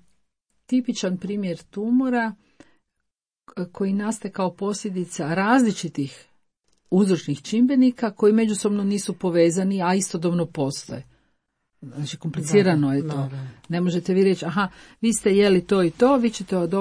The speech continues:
Speaker 1: oboliti od raka dojke. Vi niste jeli, vi nikad nećete oboliti od raka.” Dakle, to tako ne funkcionira. Znači, bitna je i tjelesna aktivnost. U današnje vrijeme se puno govori o ženama koje su u tijeku kemoterapije,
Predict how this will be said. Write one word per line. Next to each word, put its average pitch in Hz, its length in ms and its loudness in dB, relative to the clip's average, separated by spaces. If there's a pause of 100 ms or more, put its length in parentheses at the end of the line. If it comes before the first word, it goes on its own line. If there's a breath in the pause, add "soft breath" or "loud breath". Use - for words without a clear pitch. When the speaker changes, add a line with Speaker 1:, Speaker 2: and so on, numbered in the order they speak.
(140)
Speaker 1:
oboliti 180 460 -2
od 165 80 -4
raka 165 320 0
dojke. 151 380 -4
Vi 196 160 2
niste 247 380 4
jeli, 233 200 2
vi 240 140 8
nikad 277 300 6
nećete 170 400 -2
oboliti 143 440 0
od 120 60 -6
raka.” 143 240 -4
Dakle, 202 280 -4
to 220 160 0
tako 185 340 -4
ne 170 180 -6
funkcionira. 156 840 -2 (680 loud breath)
Znači, 220 260 -4
bitna 233 280 -2
je 196 100 0
i 196 60 0
tjelesna 170 480 0
aktivnost. 208 640 0
U 180 40 -6
današnje 185 440 -4
vrijeme 180 360 -4
se 160 260 -8 (320 soft breath)
puno 202 240 -4
govori 175 380 0
o 165 40 -2
ženama 160 340 -4
koje 151 220 -6
su - 160 -10
u 151 40 -10
tijeku 160 300 -6
kemoterapije, 156 1000 -4